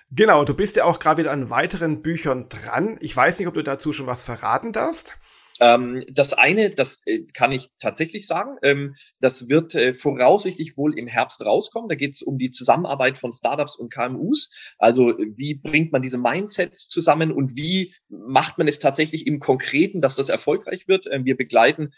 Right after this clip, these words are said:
Speaker 2: sowohl auf der Corporate-Seite als auch auf der Startup-Seite die entsprechenden Mandanten und gestalten dann sehr häufig die Verträge, aber an den Verträgen scheitert's oftmals nicht. Das ist das ganz Faszinierende. Jeder glaubt dann immer, da hat man einen Vertrag und dann wird's schon irgendwie laufen.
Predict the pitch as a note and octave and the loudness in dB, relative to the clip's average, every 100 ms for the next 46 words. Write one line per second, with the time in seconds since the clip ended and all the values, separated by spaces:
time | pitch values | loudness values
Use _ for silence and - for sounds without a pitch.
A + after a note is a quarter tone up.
0 | _ - C#3 B2+ D#3+ F#3+ - C3 C3+ A#2 | _ 2 4 8 8 8 6 4 4 0
1 | - G3+ G#3+ G3 - C3+ D3 E3 - B2+ | 2 0 0 -4 0 0 0 -2 0 0
2 | B2 B2 - A2 - B2 E3+ C#3 - A#2+ | 2 -2 -4 -4 0 0 -2 -8 0 0
3 | C#3 C3+ - _ - A#2+ B2+ - C3 C#3+ | 2 -2 -4 _ -2 0 0 -2 -2 0
4 | C3 B2+ B2+ A#2 A2+ G2+ F3 F3 C3+ C3 | -2 -4 -2 -2 0 -2 -2 -4 -4 -4
5 | D#3+ - C3 D#3 C3+ B2 B2 C3 C3+ D3 | -2 2 2 2 -4 -2 0 0 -2 -6
6 | B2+ - A2 A2+ B2 F#3 A#3+ - - _ | -8 -8 -2 2 4 4 0 -6 -20 _
7 | _ - A3+ - D#3 B2+ - - - D3+ | _ 0 4 2 2 0 -2 0 4 4
8 | G3+ G#2 G3 - - B2 E3+ E3 - E3 | 4 -2 -8 -4 2 4 4 0 2 0
9 | - - D3 D3+ - E3+ - - B2 B2+ | 0 0 0 0 2 2 2 -2 -2 0
10 | - - - - A#2+ - B2 D3+ - C#3 | -8 -12 -8 -4 0 0 0 -2 -2 -4
11 | - C#3+ C3+ C#3+ F3 F#3 F3 C3 C3+ B2+ | -4 -4 -2 2 2 2 -2 0 0 0
12 | C3 - B2 B2 A#2+ B2 - A#2+ A#2+ - | 0 0 -6 -2 -2 -2 -4 -8 -6 -6
13 | - A2+ D3+ - B2+ A#2+ A#2+ B2 C#3 C#3+ | 2 2 2 -2 0 2 2 -2 -2 -6
14 | A2 B2 A2+ G#2+ E3 G#3+ | -6 0 6 6 6 2